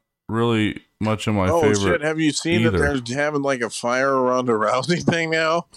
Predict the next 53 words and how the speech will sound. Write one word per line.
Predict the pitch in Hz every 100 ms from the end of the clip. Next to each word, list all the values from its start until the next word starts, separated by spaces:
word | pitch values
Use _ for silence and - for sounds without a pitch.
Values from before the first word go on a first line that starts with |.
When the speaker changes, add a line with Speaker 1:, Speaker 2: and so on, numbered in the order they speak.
| - - -
Speaker 1:
Well, | 120 135 127
Speaker 2:
I | 131
Speaker 1:
yeah, | 135 120
Speaker 2:
guess. |
Speaker 1:
we'll | 120 127
talk | 135 120
about | 110 110 104
that | 117 117 117
during | 104 101
the | 95
Survivor | - 98 92 98 101 92
Series | - 92 90 85 85 80 -
one, | 87 85
Speaker 2:
Well, | 82 139
Speaker 1:
but | -
Speaker 2:
I | 170
di-, | 180
Speaker 1:
it | 175
Speaker 2:
I | - -
Speaker 1:
was |
Speaker 2:
didn't | 151 -
even | 147
Speaker 1:
because | 127 117
of | 107 101
Speaker 2:
see |
it | 98
Speaker 1:
that. | 95
Speaker 2:
until, | - 135 127
like, | 120 120 113
the | 113
other | 113 107
day. | 98 110 101 95
I | 92
was | 104
like, | 101 73
"Oh, | 104 151 87
Speaker 1:
Yeah, | 104 117
it |
was | 117
Speaker 2:
okay." | 98 117
Speaker 1:
because | 131 127
of | 123
that | 110 98
match | 104 104 -
with | 92
Shotzi | - 101 101 - 85 85
on | 87 87
this, | 90 -
at | 92 92
Survivor | 90 87 90 - 95
Series. | 113 131 151 147
But, | 123 101
Speaker 2:
Ah, | 87 73 58